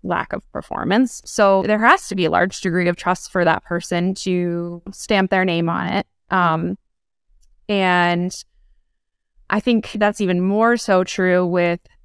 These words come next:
services businesses, 'cause then you're buying people, you're not buying software. So people are much more unpredictable, and you have to really believe that they're gonna deliver on whatever they promised you. But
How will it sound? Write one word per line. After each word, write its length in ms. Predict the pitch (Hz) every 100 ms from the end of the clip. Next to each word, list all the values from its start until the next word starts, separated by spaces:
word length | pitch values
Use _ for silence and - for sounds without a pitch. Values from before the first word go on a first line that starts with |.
| -
services 640 | - 208 190 170 175 156
businesses, 680 | - - 156 - - 202 226
'cause 160 | 208
then 160 | 180 190
you're 100 | 180
buying 440 | 170 175 175 175 175
people, 640 | - 202 - 156 202 262
you're 140 | 196
not 220 | 180 208 190
buying 320 | 156 110 160
software. 640 | - 90 - - - -
So 260 | 208 - -
people 300 | - 190 180
are 240 | 160 165 165
much 280 | 208 220 -
more 140 | 180
unpredictable, 800 | 180 180 170 156 - - 180 240 _
and 180 | - 180
you 60 | 180
have 160 | 180
to 100 | -
really 220 | 175 175
believe 360 | 175 175 170 165
that 120 | 160
they're 160 | 147 156
gonna 460 | 156 151 - 185 - _ _ _ _ _ _ _ -
deliver 600 | - 160 170 170 185 214 - _ _ _
on 140 | 180 175
whatever 320 | 156 101 -
they 220 | 110 110
promised 480 | - - - 170 -
you. 180 | 165 180
But 200 | - -